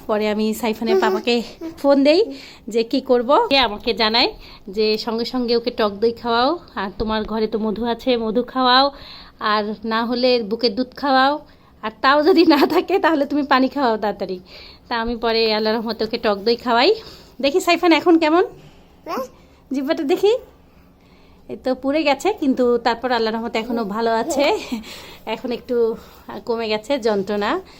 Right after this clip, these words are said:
Speaker 1: তখন অনেক কাঁদতেছিল, এখন খেলা করছে। বেবি, আহ,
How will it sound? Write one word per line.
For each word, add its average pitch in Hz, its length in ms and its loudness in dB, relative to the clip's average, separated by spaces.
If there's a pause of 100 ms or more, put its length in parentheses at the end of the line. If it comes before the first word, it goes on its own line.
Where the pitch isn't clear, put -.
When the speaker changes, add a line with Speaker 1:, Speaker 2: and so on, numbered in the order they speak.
(160)
Speaker 1:
তখন 220 220 -6
অনেক 220 260 -4
কাঁদতেছিল, 233 500 -4 (240)
এখন 226 220 -10
খেলা 220 260 -4
করছে। 311 500 -2 (880)
বেবি, 320 340 2
আহ, - 840 -14